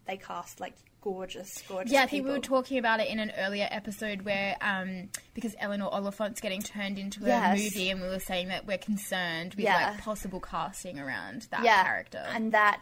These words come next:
Speaker 1: um, that was a bit of a disappointment for me, 'cause I think
Speaker 2: Right.
Speaker 1: that
Speaker 2: I, I understand that.
Speaker 1: that character of Marianne was kind
Speaker 2: Yeah.
Speaker 1: of, yeah. <laughs>
Speaker 2: Although Connell, mm.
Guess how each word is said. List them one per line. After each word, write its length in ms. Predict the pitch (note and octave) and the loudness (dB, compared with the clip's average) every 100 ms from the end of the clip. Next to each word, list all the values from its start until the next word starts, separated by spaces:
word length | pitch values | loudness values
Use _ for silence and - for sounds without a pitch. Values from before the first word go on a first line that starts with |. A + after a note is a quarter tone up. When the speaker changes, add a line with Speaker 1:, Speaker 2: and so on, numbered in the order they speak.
| - | -2
Speaker 1:
um, 560 | G#3 F#3+ F#3 F3 - - _ _ _ _ | -2 -2 -4 -8 -10 -12 _ _ _ _
that 400 | G#3+ G3 G3 - | 4 4 2 -6
was 240 | G#3 G#3+ G3 | -4 -4 -2
a 40 | |
bit 160 | G3 F#3 | -4 -2
of 180 | F#3 F#3 | -2 -2
a 80 | |
disappointment 680 | F#3 F3+ F3 - F3+ - - | -8 -10 -12 -12 -12 -12 -14
for 100 | - | -12
me, 260 | - - - - | -12 -12 -12 -10
'cause 160 | G#3 | -2
I 60 | F#3+ | 2
think 100 | G#3+ | 6
Speaker 2:
Right. 500 | G#3+ G#3+ G#3+ G#3+ - | 6 6 4 0 4
Speaker 1:
that 0 | |
Speaker 2:
I, 380 | F#4 G4+ G#4 F#4+ | 8 8 8 4
I 20 | |
understand 440 | G4 F#4+ - G3+ F#3+ | 2 -2 0 0 0
that. 200 | E3+ A3+ | 0 4
Speaker 1:
that 160 | A3 | 2
character 320 | A#3+ A3+ G#3+ | 6 6 6
of 80 | G#3 | -2
Marianne 520 | G#3+ G3 F#3+ F#3 F3+ | -4 -2 -2 -2 -4
was 140 | F3+ A#3+ | -6 -4
kind 320 | C#4+ D4 G3 | 0 2 0
Speaker 2:
Yeah. 60 | F3+ | -2
Speaker 1:
of, 80 | F3+ | -4
yeah. 280 | G#3 F#3 - - | -4 -4 -6 -8
<laughs> 520 | A#3 - - - - | -8 -8 -12 -16 -4
Speaker 2:
Although 260 | A#3+ A#3 A3 | -2 0 -2
Connell, 540 | - A3 G#3 F3+ G#3 - - | -6 -6 -6 -4 -6 -10 -12
mm. 220 | A3+ G#3 | -8 -8